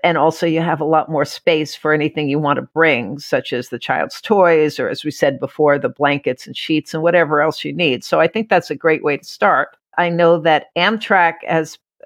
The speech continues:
also very liberal rules as a, for being able to bring along extra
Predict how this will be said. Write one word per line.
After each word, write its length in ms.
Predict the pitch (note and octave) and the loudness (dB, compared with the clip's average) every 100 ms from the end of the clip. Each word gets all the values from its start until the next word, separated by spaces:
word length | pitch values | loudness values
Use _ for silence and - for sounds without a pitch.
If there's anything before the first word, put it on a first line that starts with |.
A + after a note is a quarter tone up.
| - | 0
also 420 | F3 F3+ - E3+ | 2 2 2 -2
very 500 | C#3 E3+ E3 D#3 D#3+ | 0 2 4 4 2
liberal 760 | C#3+ D#3 E3+ D#3 E3 D3 B2 - | -2 0 2 2 0 2 0 -4
rules 520 | D3 D#3 D#3+ D3 C#3+ - _ - | -4 0 2 2 -2 -10 _ -6
as 200 | C#3+ D3 | -6 -6
a, 80 | - - | -12 -6
for 360 | - D3+ C3 - D3 | 0 2 2 0 -2
being 260 | D#3+ C#3+ C#3 | 0 2 2
able 220 | C#3 C#3 | 2 0
to 120 | C#3 | -6
bring 280 | C3+ D3 C3+ | -2 0 0
along 400 | C#3+ C#3 C#3 C3+ | 2 0 0 -2
extra 400 | B2+ - - C3+ | -4 -4 -4 -4